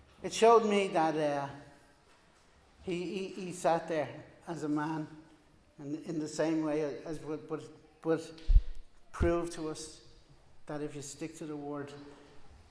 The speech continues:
it is written. It is written to each and every one of us, and it's the same power in the word that we do have today.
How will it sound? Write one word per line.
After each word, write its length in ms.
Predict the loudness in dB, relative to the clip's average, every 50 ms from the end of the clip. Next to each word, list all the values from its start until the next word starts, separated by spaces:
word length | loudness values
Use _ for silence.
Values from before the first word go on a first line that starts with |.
| -20 -20 -16 -6 -2
it 140 | -2 -2 -2 -2 -2 0
is 280 | 2 2 2 2 0 -2
written. 440 | -2 0 0 -2 -2 -2 -6 -6 -6 -12 -16 -18 -20 -20 -20 -20 -20 -20 -20 -20 -20 -20 -20 -20 -20 -20 -20 -20 -20 -20 -20 -16 -10
It 180 | -2 -2 0 2
is 180 | 0 0 0
written 380 | 2 2 2 2 2 0 0 0
to 100 | 2 2
each 220 | 2 2 2 2
and 100 | 4 4
every 220 | 4 4 2 0 0
one 180 | 2 2 2
of 120 | 2 2 0
us, 260 | -4 -6 -6 -8 -10 -10 -6
and 140 | 0 2 2
it's 180 | 2 2 2 -2
the 60 | -2
same 400 | 0 2 4 6 6 6 6 4
power 380 | 2 4 4 6 6 6 6 2 -2 -10 -10 -14 -16 -16 -16 -18 -20 -20 -20 -18 -8 0
in 100 | 2 4
the 120 | 6 6
word 360 | 6 8 8 8 6 6 2 -2 -8 -10 -12 -16 -10 -2
that 140 | -2 -2 0
we 140 | 2 0 0
do 200 | 0 -2 -4 -4
have 300 | -2 -4 -4 -4 -6 -8
today. 400 | -6 -4 -2 -2 -2 -4 -4